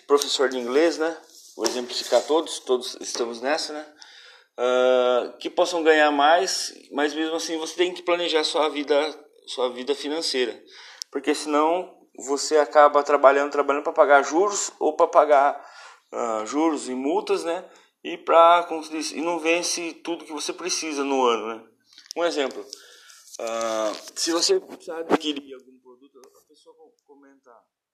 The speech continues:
sempre começa a dizer que o banco, o financiamento, tudo é um,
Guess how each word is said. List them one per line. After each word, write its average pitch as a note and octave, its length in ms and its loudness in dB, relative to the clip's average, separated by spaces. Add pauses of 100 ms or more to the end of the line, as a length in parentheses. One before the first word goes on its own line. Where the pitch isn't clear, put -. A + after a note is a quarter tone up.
(160)
sempre E3+ 380 -20 (400)
começa C#3 400 -20
a C3 400 -20
dizer C3+ 300 -20
que C#3+ 120 -20
o C#3 100 -20
banco, C#3 520 -20
o - 60 -20
financiamento, C#3 840 -20 (100)
tudo F#3 240 -20
é F3 60 -20
um, D#3 260 -20